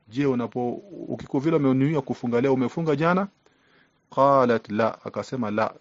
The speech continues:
sijafunga, sijafunga jana." Qala, "Aturidina an tasumi ghadan?" Je, una nia kutaka kufunga kesho? Qalat la, akasema, "La." Qala fafturi. Kama hutaf-, kama huja kufunga, huja, hujafunga jana,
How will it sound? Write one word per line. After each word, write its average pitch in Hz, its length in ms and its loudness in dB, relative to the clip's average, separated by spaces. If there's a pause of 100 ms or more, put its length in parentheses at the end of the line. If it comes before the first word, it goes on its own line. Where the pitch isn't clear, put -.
sijafunga, 131 720 -12 (520)
sijafunga 110 560 -6
jana." 98 340 -2 (1300)
Qala, 123 460 4 (920)
"Aturidina 151 640 2
an 160 100 0
tasumi 156 600 -2
ghadan?" 175 380 2 (100)
Je, 143 280 0
una 135 280 0
nia 151 260 0
kutaka 127 300 -4
kufunga 151 320 -4
kesho? 170 400 -4 (1000)
Qalat 123 420 0
la, 107 400 0
akasema, 107 500 -4
"La." 101 120 -2 (160)
Qala 113 240 4
fafturi. 98 500 -6 (460)
Kama 147 220 0
hutaf-, 143 400 -2
kama 160 160 2
huja 147 180 0
kufunga, 151 240 -4
huja, 151 180 4
hujafunga 151 500 4
jana, 165 400 2